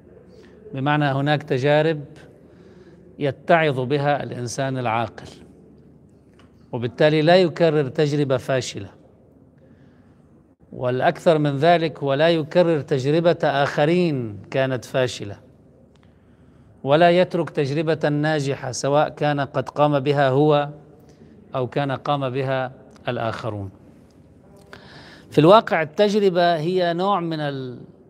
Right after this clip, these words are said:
التمديد لأعمارنا إلى أعمار الآخرين، بمعنى الإنسان بالحياة كم يمكن له أن يجرب؟ يعني بالنهاية عمره محدود،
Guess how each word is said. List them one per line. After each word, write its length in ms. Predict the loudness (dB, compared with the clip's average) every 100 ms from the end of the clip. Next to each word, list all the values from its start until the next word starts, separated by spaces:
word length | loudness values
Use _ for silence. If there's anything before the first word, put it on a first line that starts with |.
| _ _ _ _ -20
التمديد 760 | -4 0 0 0 0 0 -2
لأعمارنا 800 | 0 2 2 4 4 2 0 -4
إلى 180 | -2 0
أعمار 440 | 0 0 -2 -2
الآخرين، 600 | -2 -4 -4 -8 -10 -12 -18 -20 _ -20 _ _ _ -20 -20 -20 -20 -20 -8
بمعنى 420 | 0 2 4 4
الإنسان 540 | 2 -2 0 0 0 -2
بالحياة 480 | -4 -2 2 2 0 -6 -2
كم 380 | 0 2 0
يمكن 360 | 0 -2 -2 0
له 300 | 2 2 2
أن 80 | 0
يجرب؟ 480 | -2 0 0 -2 -12 -16 -20 -20 _ _ _ _ _ _ -12
يعني 200 | -6 -4
بالنهاية 460 | -2 0 2 4
عمره 640 | 4 2 2 2 2 -2 -6 -12 -20 -10
محدود، 720 | -8 -6 -2 0 -2 -4 -14